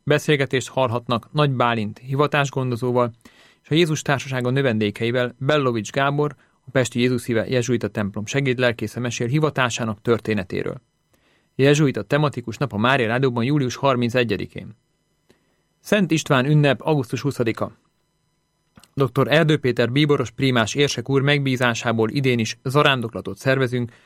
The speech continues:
hogy augusztus huszadikán minél többen ünnepeljünk és imádkozzunk együtt a Szent István Bazilikánál, a Szent Jobb körmenetem. Szeretettel várunk minden kedves érdeklődőt.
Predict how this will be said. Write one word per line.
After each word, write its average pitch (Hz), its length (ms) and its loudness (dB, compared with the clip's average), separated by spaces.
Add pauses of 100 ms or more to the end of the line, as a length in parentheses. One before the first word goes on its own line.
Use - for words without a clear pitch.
(160)
hogy - 180 -4
augusztus 151 360 2
huszadikán 143 640 2
minél 135 340 4
többen 139 420 0
ünnepeljünk 110 580 0
és 98 120 -4
imádkozzunk 110 680 -2
együtt 135 360 -2
a - 80 -10
Szent 139 300 -2
István 107 360 -2
Bazilikánál, 123 800 0
a - 80 -10
Szent 139 300 -2
Jobb 123 200 0
körmenetem. 101 720 -2 (840)
Szeretettel 175 540 2
várunk 143 360 0
minden 131 300 0
kedves 120 320 0
érdeklődőt. 104 760 -2